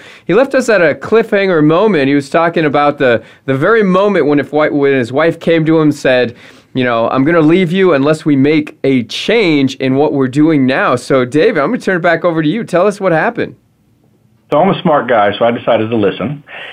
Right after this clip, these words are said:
Speaker 2: and it worked out really, really well. We realized that I had this really good idea of how to try to blend, you know, the traditional world with the, uh, the self-publishing world, all for the benefit of the entrepreneur, the business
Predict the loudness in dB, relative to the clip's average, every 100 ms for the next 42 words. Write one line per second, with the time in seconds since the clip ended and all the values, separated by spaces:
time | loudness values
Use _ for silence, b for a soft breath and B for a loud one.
0 | B -2 0 0 0 0 -2 -4 -14 -6
1 | 0 0 0 -2 -2 0 0 2 0 0
2 | 2 2 0 -4 -4 -2 -2 -4 -6 -2
3 | -2 -2 0 -2 -2 0 0 0 -2 -2
4 | -2 -6 -4 -2 0 0 -2 B B B
5 | -2 0 0 0 0 -2 -4 -8 -6 -2
6 | -2 -2 -2 -2 -2 -2 0 2 2 0
7 | -2 -4 -2 0 0 0 -4 -6 -2 -4
8 | -2 -4 -2 -4 -2 0 0 -2 -2 0
9 | 0 -2 -8 -8 -4 -4 -4 -2 -2 -2
10 | -4 -2 -2 -2 -2 0 0 -2 -2 -4
11 | -4